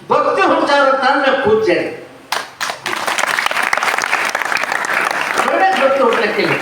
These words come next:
ಭಕ್ತಿಯೇ ಮುಕ್ತಿ ಸಾಧನ ಐತೆ ಅದು. ಭಕ್ತಿ ಬರ್ತನೆ ಎಲ್ಲ ಬರ್ತೈತಿ. ಭಕ್ತಿ ಇಲ್ಲ ಅಂದ್ರೆ ಏನ್ ಮಾಡಕ್ ಬರ್ತೈತಿ ಹೇಳಿ ನೋಡು.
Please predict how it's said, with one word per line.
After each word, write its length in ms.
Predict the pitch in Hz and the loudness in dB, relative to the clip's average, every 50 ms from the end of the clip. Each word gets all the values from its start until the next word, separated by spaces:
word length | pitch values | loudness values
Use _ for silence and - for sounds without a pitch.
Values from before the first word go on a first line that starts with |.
| - - - - - - - - - - - - - - | -6 -10 -10 -10 -8 -8 -8 -10 -10 -12 -12 -8 -2 0
ಭಕ್ತಿಯೇ 760 | 262 262 262 - 285 320 330 330 330 339 349 370 381 381 359 | 0 2 2 2 2 2 4 4 4 4 4 4 4 4 4
ಮುಕ್ತಿ 400 | 330 330 - - 349 311 277 - | 4 4 2 2 0 0 0 2
ಸಾಧನ 400 | - 294 277 277 285 277 262 262 | 2 2 2 4 2 2 2 2
ಐತೆ 100 | 269 240 | 2 0
ಅದು. 380 | 208 180 - - - - - - - - - - - - - - - - - - - | 0 0 -2 -4 -6 -8 -12 -14 -16 -18 -20 -20 -20 -20 -20 -20 -20 -20 -8 -2 0
ಭಕ್ತಿ 260 | - 320 311 - 370 | 0 2 2 2 2
ಬರ್ತನೆ 440 | 370 359 349 349 349 349 339 339 339 | 2 2 2 2 2 2 2 2 2
ಎಲ್ಲ 140 | 320 330 330 330 320 | 2 2 2 2 2
ಬರ್ತೈತಿ. 760 | 311 311 311 302 302 - - 214 - - - - - - - - - - - - - - - - - - - - - - - - | 2 2 2 0 0 0 0 0 -2 -2 -2 -6 -10 -14 -16 -20 -20 -20 -20 -20 -20 -20 -20 -20 -20 -20 -20 -20 -20 -20 -6 -2
ಭಕ್ತಿ 240 | 226 269 262 - - | 0 2 2 4 4
ಇಲ್ಲ 240 | 320 320 320 320 311 | 4 4 4 4 2
ಅಂದ್ರೆ 220 | 311 302 302 302 | 2 2 2 2
ಏನ್ 120 | 302 302 294 | 2 2 2
ಮಾಡಕ್ 220 | 294 294 294 285 | 2 2 2 2
ಬರ್ತೈತಿ 580 | 294 285 277 - 302 294 277 - - - - - - - - - - - - - 233 | 2 0 0 0 -2 -2 -2 -2 -4 -8 -14 -16 -18 -20 -20 -20 -20 -20 -6 0 2
ಹೇಳಿ 160 | 269 269 269 269 | 2 4 4 4
ನೋಡು. 500 | 269 269 277 277 269 269 277 269 - | 4 4 4 4 2 0 -2 -4 -6